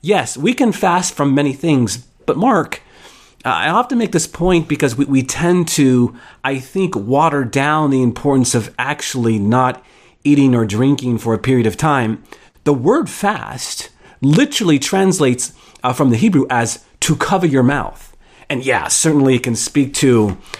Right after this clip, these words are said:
refraining from words. No doubt we, we need to fast from words. Very important. But it most especially includes food. Why? Because inside of that discipline,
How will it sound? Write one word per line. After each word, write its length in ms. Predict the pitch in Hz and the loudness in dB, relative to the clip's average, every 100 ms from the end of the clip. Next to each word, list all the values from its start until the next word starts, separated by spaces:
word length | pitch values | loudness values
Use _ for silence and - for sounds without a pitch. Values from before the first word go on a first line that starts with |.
| - | -4
refraining 800 | 120 123 - 147 143 135 123 113 | -2 -2 0 2 2 2 2 0
from 400 | - 113 107 110 | 0 0 0 0
words. 440 | 160 202 104 - | 2 2 0 -2
No 240 | 117 120 113 | 2 2 2
doubt 380 | 156 143 104 | 2 0 -2
we, 260 | 110 123 - | -4 -4 -2
we 100 | 127 | 2
need 140 | 131 120 | 2 0
to 60 | |
fast 440 | 113 147 190 180 - | -4 -4 -4 -6 -8
from 180 | 117 101 | -6 -4
words. 280 | 90 69 | -4 -6
Very 320 | 90 175 208 113 | -2 2 2 0
important. 520 | 90 - - - - _ _ _ _ _ _ _ _ _ _ _ _ - | -4 -10 -14 -16 -20 _ _ _ _ _ _ _ _ _ _ _ _ -4
But 120 | 123 | -2
it 120 | - | 0
most 280 | 123 131 - | 2 0 0
especially 640 | - - 151 156 - 117 | -4 -2 -2 -4 -2 0
includes 800 | 104 98 - 110 101 82 - - - - - - - - | 0 -2 0 2 2 0 -4 -4 -4 -4 -8 -14 -20 -14
food. 400 | - 143 110 95 - | -2 0 0 -2 -8
Why? 640 | 110 170 143 90 78 - - - - - - 101 | -2 0 0 -2 -8 -14 -20 -20 -20 -20 -12 -2
Because 640 | 131 120 156 131 120 - - | 0 2 0 2 0 -2 0
inside 680 | 143 127 - 151 165 190 190 | 2 2 0 -2 0 0 0
of 100 | 151 | 0
that 240 | 156 135 | -2 -4
discipline, 640 | 120 147 123 - 98 76 | -2 -2 -2 -6 -8 -10